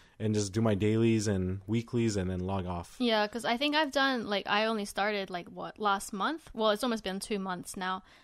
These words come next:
Speaker 2: And I think I've done, like, all the quests. <laughs>
Speaker 1: Yeah,
Speaker 2: 'Cause I was
Speaker 1: like,
Speaker 2: like,
Speaker 1: I
Speaker 2: I was like, "I have no quests anymore." And he's like, "What?" <laughs>
Speaker 1: I was like, I, I think that's how a lot of people are. I'm, like, the
Speaker 2: Yeah.
Speaker 1: opposite, 'cause it's like, I'm, like, one of the, like, I'm fifty-six, A R fifty-six, but then I haven't done a l-,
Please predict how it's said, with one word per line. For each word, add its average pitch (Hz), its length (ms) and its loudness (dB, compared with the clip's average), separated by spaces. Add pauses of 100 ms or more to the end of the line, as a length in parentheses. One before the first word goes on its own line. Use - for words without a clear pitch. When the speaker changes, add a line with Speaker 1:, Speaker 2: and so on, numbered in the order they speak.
(200)
Speaker 2:
And 202 180 -4
I 202 120 -2
think 214 220 -4
I've 226 160 -2
done, 190 220 -2
like, 180 180 -6
all 190 200 0
the 185 80 -6
quests. - 560 -2
<laughs> - 40 -8
Speaker 1:
Yeah, 131 200 8
Speaker 2:
'Cause 359 160 8
I 330 80 10
was 302 160 8
Speaker 1:
like, - 20 6
Speaker 2:
like, 269 220 10
Speaker 1:
I - 20 2 (220)
Speaker 2:
I - 40 8
was 349 120 4
like, 285 120 6
"I - 100 8
have 359 140 8
no 349 140 6
quests - 400 8
anymore." 240 380 6
And 220 60 6
he's 226 120 2
like, 185 120 2
"What?" 202 360 4
<laughs> - 400 4
Speaker 1:
I 160 60 10
was 160 100 8
like, 131 220 8
I, 131 200 6 (140)
I 131 140 6
think 208 180 4
that's 190 140 2
how 165 100 6
a 117 140 6
lot 127 100 6
of - 60 2
people 107 260 2
are. 95 160 4
I'm, 120 160 6
like, 160 140 8
the 202 140 6
Speaker 2:
Yeah. 120 120 4
Speaker 1:
opposite, 131 460 2
'cause 117 120 4
it's 120 160 2
like, 123 200 6
I'm, 131 260 4
like, 123 240 2
one 120 140 4
of 117 180 2
the, 110 80 2
like, 110 180 2
I'm 127 160 4
fifty-six, - 640 -2
A 123 120 6
R 113 100 6
fifty-six, 120 460 -2
but - 180 -4
then 117 140 4
I 120 300 2
haven't 117 680 0
done 120 340 4
a 113 60 -4
l-, 110 260 2